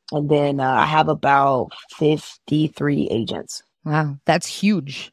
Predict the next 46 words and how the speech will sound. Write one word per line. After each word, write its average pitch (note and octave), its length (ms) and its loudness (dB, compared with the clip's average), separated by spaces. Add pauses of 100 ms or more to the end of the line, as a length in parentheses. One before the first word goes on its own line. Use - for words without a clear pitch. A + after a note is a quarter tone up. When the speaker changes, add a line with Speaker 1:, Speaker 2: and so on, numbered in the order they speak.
(140)
Speaker 2:
I F3 40 6
mean, G#3 100 8
I G3 80 6
know F#3+ 160 2
Speaker 1:
For E3+ 60 -2
sure. F#3 140 2
Speaker 2:
I've, D#3+ 180 -2
I've E3 220 -4
heard F3 200 2
of D#3 140 -4
people D3 240 -6
say C3+ 540 -4 (520)
there's D3+ 300 0
a D3+ 40 -4
guy C3+ 220 -2
who C#3+ 80 -4
has, D3+ 280 -6
you - 40 -12
know, D3 120 -12
six - 360 -8
thousand C#3+ 520 -4
and D3 120 -12
people D3 280 -18
have D3+ 260 -16
ten C#3 300 -4
thousand. D3 440 -4 (240)
But F3+ 200 4 (100)
to E3+ 80 4
have F3+ 260 4
fifty-three F3+ 720 -2
people F3+ 300 -2
on D3 120 -2
your C3+ 120 -8
team G3 260 -6
is, - 360 -12
it's - 100 0
a D#3 40 2
ton E3 200 4
of D3+ 160 0
people. D#3+ 380 -8
That, D3+ 120 -8
is F3 140 4
it F3+ 80 6
mostly E3 320 2
women? E3 280 2
Speaker 1:
Yeah, F#4+ 500 8